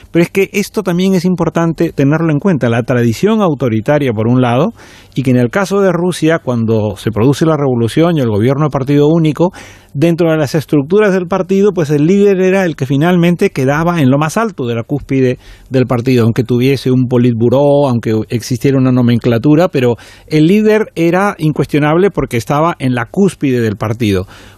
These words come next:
Una vez que todo eso cayó, eh, lo que queda es otra vez la tradición autoritaria, eh, nostálgica de ese mundo zarista, que además Julián Casanova explicó muy bien cuando hablaba de, de cómo lo que está en la cabeza de Putin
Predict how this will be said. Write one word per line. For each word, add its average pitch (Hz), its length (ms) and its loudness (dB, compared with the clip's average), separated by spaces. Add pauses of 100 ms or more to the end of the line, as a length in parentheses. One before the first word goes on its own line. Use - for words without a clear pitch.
(140)
Una 208 260 2
vez 202 200 2
que 185 180 0
todo 190 400 4
eso 165 320 0 (120)
cayó, 117 340 0 (440)
eh, 117 240 -6
lo 147 160 2
que 151 140 -4
queda 180 320 2
es 165 120 -2
otra 175 280 0
vez 233 340 0
la 127 140 -2
tradición 139 580 0
autoritaria, 147 880 0 (340)
eh, 131 240 -2
nostálgica 151 840 -2
de 143 80 0
ese 147 160 -4
mundo 151 640 2
zarista, 156 600 0
que - 100 -6
además 127 420 -2 (420)
Julián 147 220 2
Casanova 143 400 0
explicó 127 400 0
muy 135 220 2
bien 139 220 2
cuando 127 240 0
hablaba 135 560 0
de, 113 560 0
de 117 120 -2
cómo 139 260 0
lo 131 120 2
que 123 80 -4
está 135 200 -2
en 135 80 0
la 135 80 -2
cabeza 123 420 -2
de 117 120 0
Putin 131 400 0